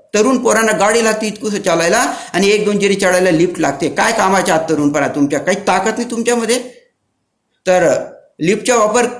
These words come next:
करू नका शक्यतो तरुणांनी, पायी चाला दिवसातून काही वेळ.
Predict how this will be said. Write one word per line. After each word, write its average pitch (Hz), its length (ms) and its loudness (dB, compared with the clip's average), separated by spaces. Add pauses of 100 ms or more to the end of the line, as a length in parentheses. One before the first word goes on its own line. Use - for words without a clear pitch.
(160)
करू 180 240 0
नका 123 380 0 (100)
शक्यतो 160 360 -4
तरुणांनी, 147 460 -2
पायी 156 320 0
चाला 190 220 0
दिवसातून 147 480 -4
काही 123 200 0
वेळ. 117 220 -2